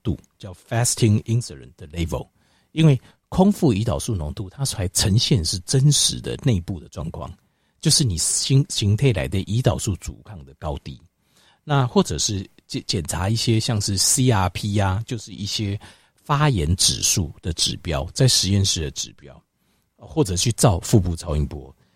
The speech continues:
你往往会发现哦，就这讲哦，也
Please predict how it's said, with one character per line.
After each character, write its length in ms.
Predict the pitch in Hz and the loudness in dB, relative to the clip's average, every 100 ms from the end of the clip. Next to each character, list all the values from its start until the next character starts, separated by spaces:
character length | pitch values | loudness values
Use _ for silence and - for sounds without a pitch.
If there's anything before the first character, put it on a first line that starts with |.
| _ _ | _ _
你 220 | 120 117 - | -10 -10 -4
往 260 | 110 156 | 6 8
往 180 | 190 82 | 8 6
会 140 | 101 | 2
发 200 | 107 98 95 | 2 2 2
现 220 | - 78 | 2 0
哦， 200 | 78 - - _ - | -4 -8 -12 _ -6
就 120 | 202 | 0
这 160 | 139 | 2
讲 200 | 120 143 - | 2 0 -6
哦， 100 | 120 82 _ _ _ _ | -12 -20 _ _ _ _
也 260 | - 120 110 | -16 -8 -6